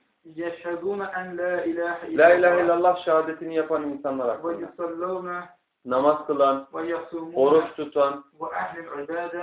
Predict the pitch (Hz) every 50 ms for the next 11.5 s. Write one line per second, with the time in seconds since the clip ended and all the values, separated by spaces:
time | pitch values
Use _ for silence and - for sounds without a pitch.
0 | 139 131 143 147 151 151 - - - 156 139 143 139 143 139 139 156 151 151 147
1 | 147 - 147 143 147 151 147 143 143 - 151 160 160 143 143 143 123 117 113 110
2 | - _ 107 104 - _ _ - 160 170 175 170 165 - 208 208 202 196 180 175
3 | 165 160 165 165 151 - - - 175 165 165 175 185 185 185 185 180 180 - _
4 | _ - 165 160 151 139 - - 156 156 - - 165 160 170 185 190 185 185 175
5 | - - 180 170 160 160 180 185 185 180 170 170 170 165 - 160 156 151 147 143
6 | 147 147 156 165 170 175 170 - - _ _ _ _ _ _ _ _ _ _ _
7 | - 135 165 190 196 151 143 139 135 131 127 - 123 123 117 156 - - 113 110
8 | - 170 170 170 170 170 170 165 - _ _ _ _ - - 151 156 - - 185
9 | 180 - - 185 180 180 180 - 208 202 170 175 175 165 170 165 170 180 185 185
10 | 180 170 165 160 160 156 165 165 165 165 175 175 165 156 156 156 - - - 147
11 | 151 151 165 180 190 185 - - - -